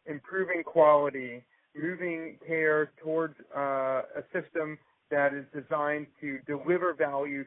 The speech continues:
to patients according to what is valuable to patients. In this way, Doctor Kane seeks to advance the public interest. So, Doctor Kane, I'd like to thank you for joining us today.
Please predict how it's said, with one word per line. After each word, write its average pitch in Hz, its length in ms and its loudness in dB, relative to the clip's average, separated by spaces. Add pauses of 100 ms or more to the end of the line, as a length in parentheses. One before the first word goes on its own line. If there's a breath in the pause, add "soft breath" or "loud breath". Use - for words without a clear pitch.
(120)
to 180 100 -10 (100)
patients 147 380 -4
according 151 420 0
to 147 120 -10
what 143 180 4
is 135 220 -2
valuable 156 400 0
to - 80 -6
patients. 127 520 -6 (380)
In 143 140 0
this 160 120 4 (120)
way, 139 320 4 (280)
Doctor 147 260 4
Kane 143 340 -12
seeks 139 220 -12
to 143 60 -6
advance 127 280 -6
the 131 80 -12
public 123 320 2
interest. 120 260 -6
So, 131 80 -8
Doctor 131 300 2
Kane, 151 220 -4
I'd 135 60 -2
like 135 120 2
to 135 80 -10
thank 139 240 -4
you 139 80 -14
for 139 100 -6
joining 147 320 0
us 180 180 2
today. 190 240 4